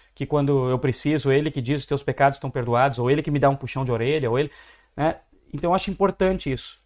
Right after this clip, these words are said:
Às vezes eu brigo com a pessoa que tá lá do meu lado, na igreja, eu não gosto, mas é pedagógico, é uma família. Então eu não, eu não gosto da ideia de, de, às vezes, a gente se sentir tentado a não ter o comprometimento.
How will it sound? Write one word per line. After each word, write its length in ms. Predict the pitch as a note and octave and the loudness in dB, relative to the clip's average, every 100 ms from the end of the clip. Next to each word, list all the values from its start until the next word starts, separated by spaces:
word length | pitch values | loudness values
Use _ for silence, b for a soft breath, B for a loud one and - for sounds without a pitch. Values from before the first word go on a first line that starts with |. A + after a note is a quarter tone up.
| _ | _
Às 180 | C#3 C3+ | -2 0
vezes 140 | E3 | 2
eu 80 | F#3+ | 2
brigo 320 | D3+ F#3 F#3 | 2 0 0
com 80 | F3+ | -2
a 40 | |
pessoa 380 | E3 C#3+ E3+ F#3 | -2 -2 -2 -2
que 60 | - | 0
tá 80 | |
lá 100 | D3 | 0
do 80 | D3+ | 0
meu 120 | D3 | 0
lado, 280 | C3 D3 D#3+ | 2 2 2
na 80 | C3 | 0
igreja, 320 | A#2+ C#3 D#3+ | 0 0 0
eu 40 | C3 | -2
não 140 | B2 | 0
gosto, 440 | A2+ D3+ F#3+ - - _ _ _ _ _ _ - | 4 4 2 -4 -14 _ _ _ _ _ _ -4
mas 220 | D3 C#3+ | 0 2
é 60 | D#3 | 0
pedagógico, 540 | E3+ D#3+ D#3 E3 B2+ | 0 0 2 2 2
é 40 | |
uma 160 | C#3+ C#3+ | 0 0
família. 500 | D3+ D3 D3 D3 A2+ b b b b b - | 0 0 0 -2 -4 b b b b b -8
Então 300 | C3+ D#3 E3+ | 2 2 4
eu 160 | D#3+ | 0
não, 120 | D#3 D3 | -2 0
eu 80 | D#3 | 0
não 100 | D#3 | 4
gosto 300 | D#3 E3+ F3+ | 6 6 4
da 80 | |
ideia 380 | F3 D#3 D#3 F3+ | 4 6 4 4
de, 360 | D3 D#3+ D3 C#3 _ _ _ | 0 -2 -4 -6 _ _ _
de, 200 | C3+ B2+ | -6 2
às 100 | D3 | 2
vezes, 160 | C#3 D#3+ | 2 0
a 60 | |
gente 260 | D#3+ F3 E3 | 0 -2 -6
se 80 | - | -6
sentir 320 | - D#3 F3 | -4 -4 -4
tentado 500 | F3+ D#3 D3+ D3+ E3+ | -2 -2 2 2 2
a 40 | |
não 240 | D#3+ D#3+ G3 | 0 0 0
ter 100 | G3 | 0
o 60 | |
comprometimento. 720 | F#3+ F#3+ F#3 F3 D#3+ C#3+ A#2+ | -2 -4 -6 -6 -4 -4 -6